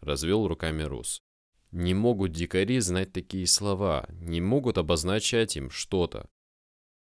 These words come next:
Это как слово «турбулентность» в устах неандертальца». «Это невозможно», подтвердил Фёдор. «У них иной словарный запас».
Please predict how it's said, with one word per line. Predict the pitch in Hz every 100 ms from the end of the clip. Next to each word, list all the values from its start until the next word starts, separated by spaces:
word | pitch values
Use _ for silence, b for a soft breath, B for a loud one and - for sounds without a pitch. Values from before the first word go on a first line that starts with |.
| -
Это | 87 -
как | 113 101
слово | - - 117 110 107 101
«турбулентность» | - 98 113 139 147 98 - 69 -
в | 76
устах | 78 98 80 82
неандертальца». | 82 82 85 95 - 98 69 - - - _ _ _ _ _ _ _ _ _ _ _ _ _ _ _ _ _
«Это | - - 90
невозможно», | 92 98 101 92 78 64 60 53 53 _ _
подтвердил | - 73 64 69 67 69 95
Фёдор. | - 71 60 - - _ _ _ -
«У | 110
них | 151 156
иной | 135 139
словарный | 135 120 117 110 110
запас». | 104 120 123 67 -